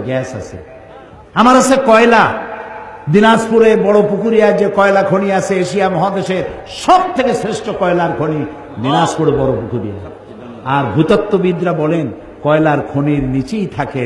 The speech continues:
ডায়মন্ডের খনি। অসম্ভব নয় যে আমার দেশে ডায়মন্ডের খনিও আছে।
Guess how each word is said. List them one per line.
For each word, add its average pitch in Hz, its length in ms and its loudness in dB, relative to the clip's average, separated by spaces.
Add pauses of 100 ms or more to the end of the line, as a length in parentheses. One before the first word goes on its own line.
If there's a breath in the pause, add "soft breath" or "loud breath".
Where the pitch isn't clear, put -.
(120)
ডায়মন্ডের 135 640 -2
খনি। 110 340 -8 (2250)
অসম্ভব 220 480 -2 (120)
নয় 220 300 -2 (320)
যে 139 100 -2
আমার 165 280 0
দেশে 160 220 -4
ডায়মন্ডের 151 560 -2
খনিও 165 380 -4
আছে। 117 280 -10